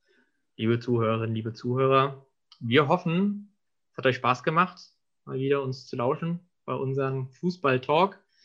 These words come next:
Speaker 2: Wir hoffen, dass wir jetzt endlich mal wieder, ja, ein bisschen Schwung reinbringen konnten in eure Fußballdiskussion, die vielleicht ein bisschen belebt haben. Und ich bedanke mich bei dir, Philipp. Du warst ein sehr angenehmer Gesprächspartner. Hat Spaß gemacht.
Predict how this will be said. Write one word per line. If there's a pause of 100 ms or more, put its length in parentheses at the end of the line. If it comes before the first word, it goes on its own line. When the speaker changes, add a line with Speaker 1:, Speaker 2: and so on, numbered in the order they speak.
(640)
Speaker 2:
Wir
hoffen, (300)
dass
wir
jetzt
endlich
mal
wieder,
ja,
ein
bisschen
Schwung
reinbringen
konnten
in
eure
Fußballdiskussion,
die
vielleicht
ein
bisschen
belebt
haben. (520)
Und
ich
bedanke
mich
bei
dir,
Philipp.
Du
warst
ein
sehr
angenehmer
Gesprächspartner.
Hat
Spaß
gemacht.